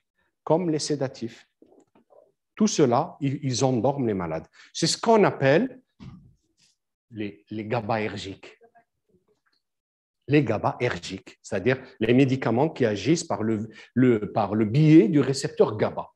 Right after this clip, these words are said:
Gamma, acide gamma, ac-, acétylbutyrique, quelque chose comme ça. Quelque chose comme ça, d'accord.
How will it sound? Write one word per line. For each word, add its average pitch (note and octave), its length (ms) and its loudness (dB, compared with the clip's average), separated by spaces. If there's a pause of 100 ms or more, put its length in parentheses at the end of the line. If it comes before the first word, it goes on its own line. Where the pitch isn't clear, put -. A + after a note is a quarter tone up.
(160)
Gamma, A2+ 440 -4 (120)
acide D3 480 0
gamma, C#3 540 2 (180)
ac-, B2 560 0 (280)
acétylbutyrique, A#2+ 1200 -2
quelque G#2 160 -4
chose - 220 -4
comme F#2 160 -6
ça. - 160 -10 (680)
Quelque - 160 -20
chose - 160 -14
comme - 180 -14
ça, - 200 -12
d'accord. - 340 -8